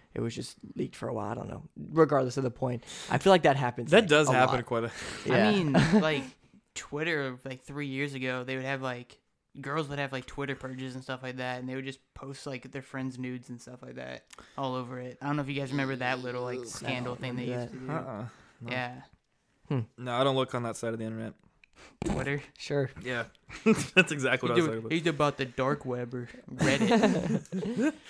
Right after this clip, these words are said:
Speaker 3: It
Speaker 1: That's
Speaker 3: still might
Speaker 1: crazy.
Speaker 3: basically be the same thing.
Speaker 2: Oh my God. Uh, yeah, there's not much to that story. It's just, that's one of those things I was, I was browsing through the old headlines there, and I was like, "Hold up.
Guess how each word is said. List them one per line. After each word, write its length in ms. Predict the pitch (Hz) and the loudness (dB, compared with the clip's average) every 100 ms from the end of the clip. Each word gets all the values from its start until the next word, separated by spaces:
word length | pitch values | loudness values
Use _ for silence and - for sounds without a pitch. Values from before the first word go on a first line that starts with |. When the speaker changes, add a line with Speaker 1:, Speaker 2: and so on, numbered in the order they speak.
| - - | -14 -8
Speaker 3:
It 60 | 170 | -2
Speaker 1:
That's 180 | 127 | -2
Speaker 3:
still 240 | - 170 160 | 2 2 2
might 220 | 151 139 | 2 0
Speaker 1:
crazy. 120 | - - | 0 2
Speaker 3:
basically 260 | - 143 135 | 2 4 2
be 60 | |
the 80 | 143 | 0
same 240 | - 139 139 | -4 -6 -4
thing. 360 | 135 143 143 - - _ _ _ _ - 196 - - - - - - - _ - | -2 -2 -2 -6 -20 _ _ _ _ -16 -16 -18 -20 -18 -18 -20 -20 -20 _ -10
Speaker 2:
Oh 180 | 127 120 | -4 -2
my 160 | 113 | 0
God. 380 | 113 110 113 131 | 0 0 -2 0
Uh, 200 | 127 143 | 6 8
yeah, 140 | 139 156 | 10 10
there's 140 | 170 | 10
not 160 | 196 165 | 10 10
much 160 | 156 | 6
to 100 | - | 8
that 140 | 143 135 | 8 8
story. 300 | - 131 127 | 6 6 6
It's 100 | 127 | 4
just, 200 | 131 - 123 | 2 2 6
that's 180 | 147 | 6
one 100 | 180 | 10
of 40 | 170 | 8
those 120 | 147 | 8
things 220 | 156 143 | 6 6
I 100 | 139 | 8
was, 320 | 131 127 - | 8 6 0
I 80 | 123 | 2
was 200 | 131 127 113 _ - 135 | 4 4 -2 _ -10 -6
browsing 420 | 127 131 131 131 127 | 4 8 8 6 2
through 260 | 139 131 | 2 4
the 120 | 123 | 6
old 180 | 123 120 | 6 6
headlines 520 | 131 127 120 117 113 | 4 2 2 0 -2
there, 260 | 113 117 117 | 0 2 4
and 80 | 113 | 2
I 40 | |
was 140 | 110 113 | -2 0
like, 200 | 110 110 | 0 2
"Hold 260 | 123 117 | 0 2
up. 220 | 113 117 | 2 0